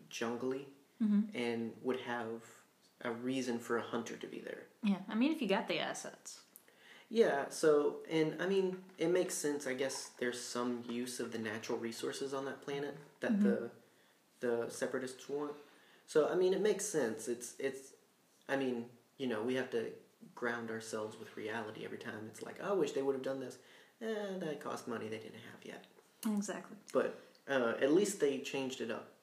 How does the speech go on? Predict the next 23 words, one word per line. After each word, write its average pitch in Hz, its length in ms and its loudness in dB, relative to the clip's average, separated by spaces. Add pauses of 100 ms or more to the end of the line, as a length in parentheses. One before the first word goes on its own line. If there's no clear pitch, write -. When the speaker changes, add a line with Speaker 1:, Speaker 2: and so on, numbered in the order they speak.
(240)
Speaker 1:
um, 120 500 -6 (1040)
with 123 180 -2
how 120 160 0
we 117 120 2
get 117 200 -4
to 120 80 -8
see 165 260 -2
the 175 100 -2
planet, - 440 -12
though. - 400 -2
Speaker 2:
Mm-hmm. 339 120 4 (840)
Yeah. 202 160 -2 (640)
Um, 190 480 2 (640)
I, 226 160 2 (300)
I 214 200 4 (140)
told 214 300 2
you 185 180 8
while 175 180 6
we 175 60 2
were 170 160 2
watching 160 420 -2
this, 160 300 -6
I 190 180 0